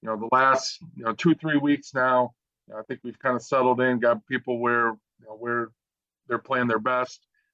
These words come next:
um, and, and we're really starting to get better. And, you know, our, uh, Jason Bish, our offensive line coach, and, you know, th-, this was probably the biggest challenge that, that he's had,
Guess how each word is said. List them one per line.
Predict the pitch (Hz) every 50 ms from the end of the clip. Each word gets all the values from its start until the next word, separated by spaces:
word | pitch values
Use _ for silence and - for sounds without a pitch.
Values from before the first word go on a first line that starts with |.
| _ _ - -
um, | 104 107 104 104 104 104
and, | 104 107 107 107 107
and | - 113 110 110
we're | 113 117 117
really | 120 131 127 120 110
starting | - - 131 120 113 113 107
to | 104
get | 104 110 101 -
better. | - 107 104 104 98 101 101
And, | 101 98 98 98 _ _ _ _ _ _ _ _ _
you | -
know, | 104 101
our, | 101 101 101 101 101 - _ _ _ _ _ _ _ - -
uh, | 107 104 101 101 - _ _ _ -
Jason | 151 143 127 - 123
Bish, | 120 139 127 127 - -
our | - 117 117 123 123
offensive | 123 135 123 107 110 104
line | 117 120 120 117 117 110
coach, | - 127 120 117 117 110 - -
and, | 107 104 104 101 - _ _ _ _ _ _ _ _
you | - 104
know, | 104
th-, | 104 120 123 120
this | 113 120 110 -
was | 120 113 107 104
probably | - - 127 120 117 117 110
the | 104
biggest | 104 123 117 107 107 -
challenge | - 123 120 117 117 117 113 107
that, | 107 107 107 107 - -
that | - 110 104
he's | 113 123 135 135 123
had, | 120 120 120 120 120 131 127